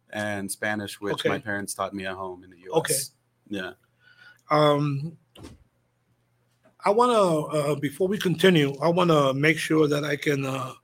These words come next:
Speaker 2: give some inf-, information. Jaciel Leiva Espada.
Speaker 1: Esparza.
Speaker 2: Esparza.
Speaker 1: Esparza. Mm-hmm.
Speaker 2: Esparza. Uh, phone number for those that, uh, are watching,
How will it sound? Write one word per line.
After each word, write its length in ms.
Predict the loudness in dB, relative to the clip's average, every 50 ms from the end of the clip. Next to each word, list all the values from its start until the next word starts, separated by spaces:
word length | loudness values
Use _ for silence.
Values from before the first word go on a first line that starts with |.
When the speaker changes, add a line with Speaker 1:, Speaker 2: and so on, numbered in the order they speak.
| _ _ _ _ _ _ _ _ _ _ _ 2
Speaker 2:
give 180 | 6 6 6 6
some 180 | 6 2 2
inf-, 200 | 2 0 -2 -2 0 0
information. 680 | 0 2 2 4 4 4 4 2 0 -6 -8 -10 -12 _ _ -20 -20 -14 -2 2
Jaciel 440 | 4 4 4 4 4 6 8 8 8 8
Leiva 480 | 8 8 8 8 8 6 4 2 -2 _ _ _ _ _ _ _ _ -6
Espada. 560 | -6 -6 -4 0 2 4 4 2 0 -6 -12 _ _ _ -8
Speaker 1:
Esparza. 600 | -8 -6 -4 0 0 0 0 -2 -4 -8 -10 -12 -16 _ -10
Speaker 2:
Esparza. 200 | -8 -8 -4 0
Speaker 1:
Esparza. 500 | 4 4 6 4 4 2 0 0 -2 -4 -12 _ -14 -10 -6
Mm-hmm. 80 | -2
Speaker 2:
Esparza. 340 | -2 -2 -2 -4 -10 -12 -16 -18 _ _ _ _ _ _ _ _ _ _ _ _ _ -2
Uh, 340 | 0 2 2 4 2 2 0 -2 -6 _ _ _ _ _ -20 -20 _ _ -20 -6
phone 280 | 2 8 8 8 10 8
number 300 | 6 6 6 6 4 2
for 160 | 2 0 2
those 340 | 4 6 8 6 6 4 4
that, 200 | -2 -2 0 0
uh, 380 | 0 0 0 -2 -2 -4 -4 -4
are 80 | -4
watching, 560 | 0 4 4 4 4 2 0 0 0 -2 -4